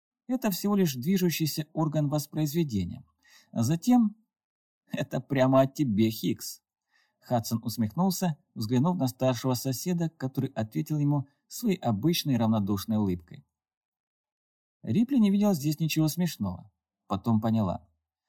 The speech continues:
Эти люди всё ещё были уверены, что она описывает нечто, существующее лишь в её воображении. Ей нужно запастись терпением. Похоже, что это будет нелегко.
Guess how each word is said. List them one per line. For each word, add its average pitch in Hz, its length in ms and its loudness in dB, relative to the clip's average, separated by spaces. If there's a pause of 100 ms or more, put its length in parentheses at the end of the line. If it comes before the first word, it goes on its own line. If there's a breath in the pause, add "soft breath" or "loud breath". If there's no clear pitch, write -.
(520)
Эти 277 200 -6
люди 220 280 0
всё 180 220 0
ещё 160 220 0
были 156 240 4
уверены, 135 800 0 (160)
что - 260 -8
она 113 240 4
описывает 110 540 -2
нечто, 117 560 -2 (220 soft breath)
существующее 180 920 -2
лишь 160 240 -2
в 151 60 -10
её 135 240 2
воображении. 120 800 -2 (800)
Ей 233 340 0
нужно 185 280 2
запастись 139 600 -4
терпением. 117 760 -2 (680)
Похоже, 185 680 0 (360)
что - 280 -6
это 220 160 -2
будет 156 400 2
нелегко. 135 720 0